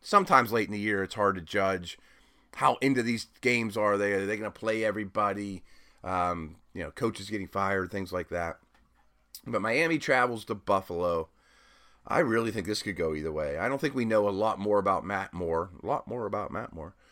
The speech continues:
than we did a month ago. Um, he was pretty good in his first showing, but I think Buffalo's still playing hard. I could see them in Buffalo, weather. I could see Buffalo running the ball really well.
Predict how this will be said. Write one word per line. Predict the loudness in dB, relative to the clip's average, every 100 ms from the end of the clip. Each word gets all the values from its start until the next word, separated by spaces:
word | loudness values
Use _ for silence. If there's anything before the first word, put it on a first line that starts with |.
| -20 -20 2
than | 4 4
we | 4
did | 4 4 2 -4 -16 _ _ -6
a | 2
month | 2 2
ago. | -4 -4 -6 _ _
Um, | -8 -4 -4 -4
he | -2 -4 -4
was | 2 2 2
pretty | -2 -4 0
good | 0
in | 0
his | -2
first | 0 -2
showing, | 0 2 2 -2 -8 _ -20 -20 -20 _ _
but | 0
I | 2
think | 4
Buffalo's | 4 4 4 2
still | 2
playing | 0 2 0 0
hard. | -2 -2 -2 -4
I | -8 -8
could | -8
see | -6 -2
them | 0 0 -2
in | 0 0
Buffalo, | 2 0 0 0 2 0
weather. | 0 0 0 0 -2 -10 _ _ -6
I | -4
could | -2
see | -4 2
Buffalo | 2 4 2
running | 2 2 0 -2
the |
ball | 0 0 0
really | 0 0 0
well. | 2 4 4 2